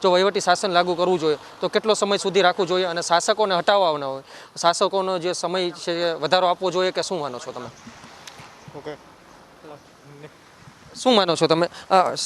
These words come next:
Speaker 1: ચોક્કસથી કહી શકાય. અન્ય પણ પાછા આપણે રોહિતભાઈ સાથે વાત કરવાનો પ્રયત્ન કરશું. રોહિતભાઈ, તમે શું માની રહ્યા છો? જો, અ, વહીવટી શાસન લાગુ કરવામાં આવે તો કેટલા સમય સુધી વહીવટી શાસન લાગુ કરવું જોઈએ? કારણ કે શાસકો છે તે એ પ્રકારે સરકાર પાસે માંગ કરી રહ્યા છે કે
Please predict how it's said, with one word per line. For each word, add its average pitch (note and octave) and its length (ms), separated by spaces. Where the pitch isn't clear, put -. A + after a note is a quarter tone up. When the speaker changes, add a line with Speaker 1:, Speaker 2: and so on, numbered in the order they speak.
Speaker 1:
ચોક્કસથી A3 360
કહી G3 120
શકાય. F#3 200
અન્ય G3 140
પણ F#3 160
પાછા F3+ 360
આપણે F#3 220
રોહિતભાઈ F3 340
સાથે E3+ 260
વાત D#3 180
કરવાનો D#3+ 200
પ્રયત્ન D#3 260
કરશું. D#3 240
રોહિતભાઈ, G3+ 240
તમે G3 200
શું G3 160
માની F3 180
રહ્યા E3 140
છો? E3 140
જો, D#3 260
અ, F3 60
વહીવટી F3+ 500
શાસન F#3 300
લાગુ E3+ 220
કરવામાં D3+ 260
આવે D3+ 100
તો E3+ 100
કેટલા F3+ 260
સમય F3 220
સુધી F3 240
વહીવટી D#3+ 340
શાસન D#3+ 320
લાગુ E3 260
કરવું F3 200
જોઈએ? F3 160
કારણ F3+ 180
કે F3+ 100
શાસકો F3 460
છે F#3 120
તે - 480
એ G3+ 40
પ્રકારે F#3+ 360
સરકાર F3 280
પાસે E3+ 220
માંગ D#3 220
કરી D#3 180
રહ્યા D#3 140
છે F3 160
કે E3+ 360